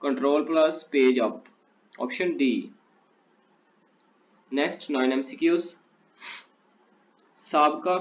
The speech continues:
खैबर पख्तूनख्वा में साहबजादा अब्दुल कयूम के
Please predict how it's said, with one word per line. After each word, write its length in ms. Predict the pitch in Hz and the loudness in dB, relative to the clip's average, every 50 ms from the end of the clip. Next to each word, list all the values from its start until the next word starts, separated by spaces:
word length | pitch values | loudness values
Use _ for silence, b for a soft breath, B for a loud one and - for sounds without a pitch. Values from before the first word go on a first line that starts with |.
| 180 | -2
खैबर 240 | - 160 165 170 170 165 | -2 -2 -2 -2 -2 -4
पख्तूनख्वा 560 | 165 - - 170 165 156 - - 139 131 131 131 | -8 -8 -6 -6 -6 -6 -4 -2 0 2 4 6
में 240 | 127 127 131 135 131 127 - | 6 4 4 2 0 -2 -2
साहबजादा 680 | 139 131 143 143 135 123 123 123 120 113 120 123 123 120 123 b b b b b b - | -2 -2 -2 -2 -4 -2 0 0 0 2 2 2 0 0 -2 b b b b b b -6
अब्दुल 260 | 131 127 131 131 127 127 | -4 0 2 2 2 4
कयूम 440 | 131 127 127 127 131 131 135 139 139 135 135 - | 4 4 6 6 6 4 4 2 0 -4 -4 0
के 160 | 131 123 123 | 2 2 4